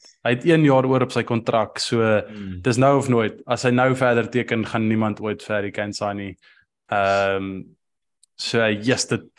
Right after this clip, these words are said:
Speaker 1: as hy, as hy nog nie teen die, wanneer is dit? Teen, kom ons sê, teen Julie, Augustus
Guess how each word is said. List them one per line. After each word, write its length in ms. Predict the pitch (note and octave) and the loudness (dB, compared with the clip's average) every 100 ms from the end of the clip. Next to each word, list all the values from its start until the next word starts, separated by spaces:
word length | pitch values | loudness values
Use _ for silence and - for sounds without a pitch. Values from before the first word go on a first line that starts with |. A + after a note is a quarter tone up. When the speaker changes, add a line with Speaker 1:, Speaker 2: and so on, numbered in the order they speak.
| - - - - | -20 -20 -18 -4
Speaker 1:
as 120 | C#3 | 2
hy, 500 | B2 C#3 D#3+ D#3+ D3 | 4 4 6 6 4
as 120 | - B2+ | 0 2
hy 120 | C#3+ | 4
nog 260 | C#3 C#3+ | 4 2
nie 140 | E3+ E3 | 0 0
teen 380 | D3+ D3 C#3+ C#3 | 0 2 2 2
die, 580 | C3 C3 B2 A#2+ A#2+ - _ _ _ _ _ _ _ _ _ _ A2 | 2 4 2 0 -4 -8 _ _ _ _ _ _ _ _ _ _ -4
wanneer 340 | A2+ A#2 A2 | -4 -2 -6
is 120 | G#2 | -8
dit? 140 | G#2 F#2+ _ | -10 -14 _
Teen, 680 | B2+ B2 A#2 A#2 A2 G2 - _ _ _ _ _ _ _ _ - _ _ _ _ _ _ _ _ _ _ _ | -4 -2 -2 -6 -8 -10 -18 _ _ _ _ _ _ _ _ -20 _ _ _ _ _ _ _ _ _ _ _
kom 160 | - C3 | -8 -4
ons 200 | B2+ - | -4 -4
sê, 460 | B2+ A#2+ A2+ G#2+ E2 _ _ _ _ _ _ _ _ _ _ _ | -2 -2 -2 -4 -10 _ _ _ _ _ _ _ _ _ _ _
teen 240 | C3+ C3 A#2+ | -4 -4 0
Julie, 300 | A#2+ B2+ C#3+ | 0 4 4
Augustus 760 | C3+ C3+ C#3+ - E3 D#3+ - | 2 0 -4 -4 -6 -6 -10